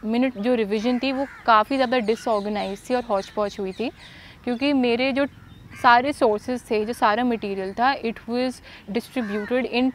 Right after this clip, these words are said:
ten different places and last में to study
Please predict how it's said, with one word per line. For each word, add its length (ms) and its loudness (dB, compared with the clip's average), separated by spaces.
ten 240 4
different 340 -2
places 420 -8
and 280 2
last 300 4
में 360 0
to 60 0
study 360 4